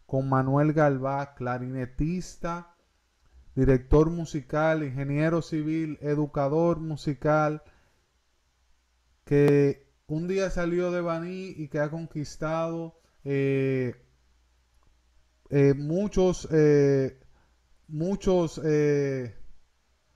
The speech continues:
¿cómo diría? Ha conquistado, eh, muchas proezas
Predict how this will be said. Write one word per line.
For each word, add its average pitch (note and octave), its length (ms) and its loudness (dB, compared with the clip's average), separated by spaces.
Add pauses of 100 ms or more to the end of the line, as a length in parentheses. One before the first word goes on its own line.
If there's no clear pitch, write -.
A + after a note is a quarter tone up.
(220)
¿cómo D#3+ 260 -6
diría? D#3 540 -2
Ha C#3+ 80 -4
conquistado, D#3+ 1040 -2
eh, D3 80 -6
muchas D#3+ 400 -2
proezas D#3 840 4